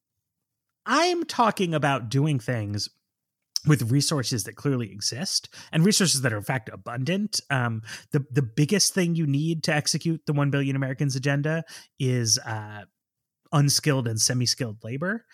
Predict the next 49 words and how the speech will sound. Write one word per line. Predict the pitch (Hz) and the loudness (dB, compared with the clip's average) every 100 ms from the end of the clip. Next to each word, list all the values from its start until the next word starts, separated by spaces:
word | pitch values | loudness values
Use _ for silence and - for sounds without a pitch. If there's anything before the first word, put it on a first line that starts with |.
| - _ | -20 _
uh, | 143 120 110 | -2 -2 -4
which | 117 - 123 | -8 -8 -4
we | 127 117 | -2 -2
have | 113 120 110 - | -6 -8 -8 -6
plenty | 123 160 156 | -4 -2 0
of, | 175 185 | -2 -4
and | 127 | -6
we | 110 | -6
have | 113 110 | -6 -6
people | - 127 120 104 _ | -4 -4 -6 -12 _
clamoring | 113 113 127 143 151 165 | -12 -8 -4 -2 -2 -4
around | 123 110 113 | -2 -2 -2
the | |
world | 104 107 123 160 151 - - | -2 -2 -2 -2 -6 -12 -10
to | - | -10
come | 113 143 113 | -6 -6 -4
here | 127 120 117 | -4 -4 -4
and | 113 110 | -8 -8
provide | 113 110 107 | -10 -10 -10
more | 110 135 | -10 -8
of | 180 | -4
it. | 247 254 - | -4 -4 -6
Uh, | 143 | -6
so | 123 143 | -2 -2
we | 156 | -2
can | 214 285 | 0 0
go, | 170 160 143 131 | 2 2 0 2
we | 247 | 0
can | 320 | 2
go | 220 156 | 0 0
get | 151 | -2
that | 143 117 | -4 -2
done. | 190 208 117 - - - | 0 0 -2 -8 -12 -2
I | 262 381 | 2 2
actually | 392 381 | 2 2
think | 226 139 | 2 0
the | 120 | -2
challenge | - 226 269 247 156 135 113 | 0 0 2 2 0 -2 -2
is | 139 | -4
to | - | 0
everyone | 151 143 139 113 | -2 0 0 -2
who | 110 95 - | -4 -6 0
doesn't | 247 208 120 | 2 2 -2
want | 107 - | -8 -8
one | 113 104 | -8 -8
billion | 101 95 87 | -10 -16 -20
Americans. | 107 - - - _ - | -20 -20 -20 -20 _ -6
It's | 131 | -2
like, | 170 | -2